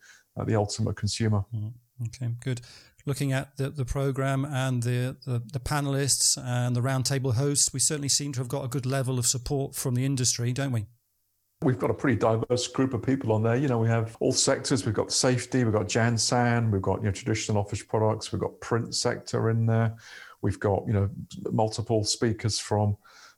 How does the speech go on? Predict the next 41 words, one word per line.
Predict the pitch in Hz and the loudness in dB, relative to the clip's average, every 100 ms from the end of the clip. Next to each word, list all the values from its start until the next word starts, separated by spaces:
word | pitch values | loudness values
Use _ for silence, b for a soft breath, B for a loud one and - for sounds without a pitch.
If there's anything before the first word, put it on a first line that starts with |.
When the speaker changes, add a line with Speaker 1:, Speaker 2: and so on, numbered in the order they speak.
| - | 0
Speaker 1:
um, | 101 101 101 101 120 | 2 4 4 2 2
you | |
know, | 117 | 2
the | 101 | 2
various | 107 104 104 | 2 2 0
channels, | - 110 110 104 101 | 0 2 4 2 2
whether | 101 101 | 0 0
it's | - | -2
dealer | 117 107 | 0 0
groups, | 101 107 104 - | 2 0 0 -2
wholesalers, | 104 104 - 107 104 101 101 - - - | -2 0 2 2 4 2 0 -2 -2 0
uh, | - 95 101 98 98 110 | 0 2 2 2 2 0
you | 104 | 0
know, | 104 - _ _ _ - | -2 -4 _ _ _ -2
on-, | 107 - | -2 0
online | 120 107 113 110 | 0 2 4 4
guys. | 110 110 110 110 | 4 4 4 2
We've | |
got | 101 - | 0 2
Amazon | 113 110 110 113 | 2 2 2 2
and | 104 | 4
eBay | 113 113 113 110 110 B B B B | 2 4 4 4 0 B B B B
are, | 104 104 101 101 | 0 2 4 4
um, | 104 101 101 | 4 2 0
are, | - 107 - | -2 -4 -4
are | 101 - | -6 -2
both | 107 104 | 0 0
participating. | - 107 - 107 - 110 107 107 107 107 _ B B B | 0 -2 0 -2 0 0 0 0 -2 -2 _ B B B
Yeah, | 170 117 | 2 4
it's, | 104 - | 2 0
it's, | 143 - | 0 2
it's | 139 - | 0 0
quite | - 120 | 2 2
exciting, | 127 - 139 - 104 | 2 2 2 2 2
but, | 104 - | 2 0
you | 143 | 2
know, | 123 - | 0 0
there's | 117 113 | 0 0
room | 117 120 123 | 2 2 2
for, | 113 - 113 117 | 0 0 2 2
uh, | 120 | 2